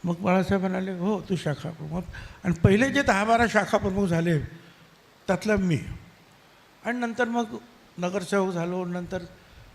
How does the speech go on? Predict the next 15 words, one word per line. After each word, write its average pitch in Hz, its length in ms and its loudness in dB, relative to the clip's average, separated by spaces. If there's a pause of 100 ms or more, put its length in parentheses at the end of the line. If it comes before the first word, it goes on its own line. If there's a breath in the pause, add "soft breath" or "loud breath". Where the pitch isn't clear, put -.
(160)
महापौर 175 480 0
झालो, 160 420 -2
नंतर 160 340 -6 (760 loud breath)
दोन 160 380 0
वेळा 185 200 2
महापौर, 165 480 2
दोन 175 260 4
वेळा 175 360 -2 (420 loud breath)
आमदार, 190 380 4
पण 165 180 -2
आमदार 170 360 0
आणि 190 180 0
महापौर 190 440 0
मी 196 200 2
एकटाच. 185 380 -2